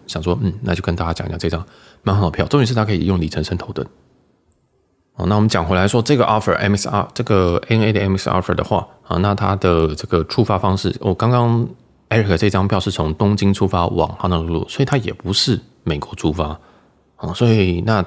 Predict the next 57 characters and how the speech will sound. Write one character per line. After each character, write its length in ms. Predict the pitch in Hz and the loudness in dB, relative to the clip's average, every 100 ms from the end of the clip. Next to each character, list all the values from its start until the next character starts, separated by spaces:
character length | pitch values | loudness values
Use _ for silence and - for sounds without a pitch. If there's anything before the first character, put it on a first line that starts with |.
| - | -2
但， 100 | - | 0
但 140 | 135 | 2
是 100 | 123 | 2
这 180 | 113 135 | 0 0
个， 220 | 113 98 - _ | 0 -4 -8 _
这 200 | - 147 | 2 2
个 340 | 131 104 87 90 | 4 2 2 0
票 220 | - 120 110 | 0 -2 -2
它 100 | 107 | -2
有 100 | 98 | -2
成 240 | - 98 90 | -2 -2 0
功 160 | 104 | 0
的 100 | 95 | 0
trigger 420 | - 92 87 80 80 - _ | 0 0 2 0 -2 -8 _
这 120 | 90 | -2
一 100 | 82 | -2
个 340 | 78 - - - - _ _ _ - | -2 -2 -2 -8 -16 _ _ _ -8
offer。 260 | 98 - - - - _ _ _ _ | -8 -6 -10 -14 -20 _ _ _ _
所 200 | - 135 | 0 4
以 80 | 151 | 4
说 320 | 120 123 113 | 4 4 4
我 80 | 98 | 4
们 160 | 85 82 | 2 2
目 220 | 123 147 | 4 4
前 340 | - - 76 | 2 -2 -2
的 160 | 80 90 - - _ _ _ _ - | -2 -4 -6 -18 _ _ _ _ -4
经 260 | 131 127 | 0 2
验 140 | 131 95 | 2 2
来 140 | 85 90 | -2 -6
讲 200 | - - - - | -4 -6 -8 -10
是， 360 | - - 85 - - - _ _ - | -4 0 0 -4 -18 -20 _ _ 0
你 140 | 131 | 2
只 120 | - | 4
要 140 | 87 95 | 2 2
透 160 | 131 | 0
过 320 | 101 98 78 - _ | 2 2 0 -4 _
某 160 | 85 85 | -2 0
些 140 | - | 2
网 180 | 107 82 - | 2 2 -4
站， 180 | - - _ | -8 -8 _
哦， 180 | - - - | -10 -10 -10
它 140 | - 95 | -4 0
在 120 | 92 | 0
terms 300 | - 85 - | 0 -2 -2
里 80 | - | -2
面 120 | 90 | 0
有 100 | 82 | 0
特 140 | - | 0
别 120 | 95 82 | 0 0
写 140 | - | 0
两 220 | 85 80 | -2 -2
个 300 | 80 78 78 | -2 -2 -2
网 240 | 80 85 113 | -2 -2 0
址， 240 | - - - - - - | -2 -6 -10 -20 -20 -12
一 100 | - | -2
个 140 | 117 110 | 2 4
是， 380 | - 113 90 | 4 4 4